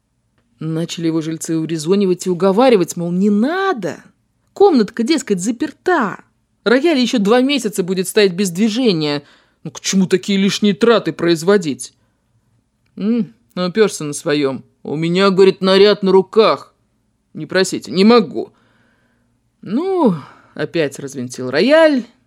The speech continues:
опять два часа назад свинчивал, бренчал и звучал, и на брюхе под рояль ползал. После попрощался и ушёл, утомлённый тяжёлой специальностью.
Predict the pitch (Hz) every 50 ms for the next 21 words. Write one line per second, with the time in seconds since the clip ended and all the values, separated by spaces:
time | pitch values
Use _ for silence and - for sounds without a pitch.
0 | _ _ _ _ _ _ _ _ _ _ _ _ _ - 131 - - 175 165 151
1 | - - 156 170 139 127 131 - - - 147 139 139 123 123 135 135 - - 190
2 | 233 285 277 240 - - 196 190 180 165 147 151 - _ _ _ _ _ _ _
3 | _ _ _ _ _ - 147 147 151 151 151 147 - - 240 247 247 220 185 156
4 | 143 135 135 131 143 147 - - 233 233 226 185 160 143 139 131 131 _ _ _
5 | _ _ _ _ _ _ _ _ _ _ _ _ _ _ - 151 156 151 185 254
6 | 277 269 - 240 - 208 190 196 190 185 190 185 180 175 - _ _ _ - 202
7 | 190 170 156 139 147 156 151 151 147 147 _ _ _ _ _ _ _ _ _ _
8 | _ _ _ _ _ _ _ _ _ _ - 240 285 - - 254 254 233 208 185
9 | 156 - _ _ _ _ _ _ _ _ _ _ _ _ - - - - 156 180
10 | - 381 415 - - - 277 247 190 - - 180 180 180 170 151 - _ _ _
11 | _ _ _ _ _ _ _ _ _ _ _ - 127 - 147 139 143 165 185 190
12 | 180 165 160 - - 147 131 156 156 156 151 147 - - 151 - - - 123 104
13 | 101 113 104 98 - - - - - -